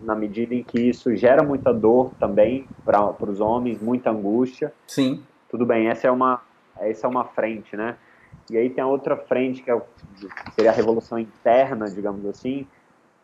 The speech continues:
Speaker 1: que é sair desse discurso bonito de homem desconstruído, progressista, e vivenciar as possibilidades do ser outro, ou ser outros homens, né? Vivenciar outros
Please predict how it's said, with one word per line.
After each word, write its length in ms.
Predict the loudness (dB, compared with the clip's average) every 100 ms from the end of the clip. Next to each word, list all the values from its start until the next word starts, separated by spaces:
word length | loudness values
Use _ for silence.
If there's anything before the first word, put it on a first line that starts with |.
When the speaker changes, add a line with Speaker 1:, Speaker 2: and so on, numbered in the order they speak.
| _
Speaker 1:
que 120 | -2
é 100 | -2
sair 280 | 0 0 0
desse 260 | -2 -6 -8
discurso 540 | -10 -8 -4 -4 -4
bonito 480 | -4 0 2 2 0
de 160 | 0 2
homem 280 | 2 0
desconstruído, 840 | -4 -10 -14 -14 -10 -4 -2 -2 -2
progressista, 840 | 0 2 2 0 0 -2 0 -2
e 160 | 0 -2
vivenciar 800 | -4 -6 -6 -8 -6 0 2 0
as 120 | -2
possibilidades 880 | -8 -10 -8 -6 -4 0 0 0 -8
do 140 | -14
ser 400 | -8 -2 0 0
outro, 520 | -2 -4 -8 -8 -8 -10 _ _ -16
ou 100 | -12
ser 280 | -2 2
outros 480 | 2 0 -2 -8 -6
homens, 480 | -4 -4 -6 -10 -14 -14
né? 320 | -10 -10 -12 -14
Vivenciar 540 | -12 -10 -6 -2 0
outros 480 | 2 0 -4 -12 -14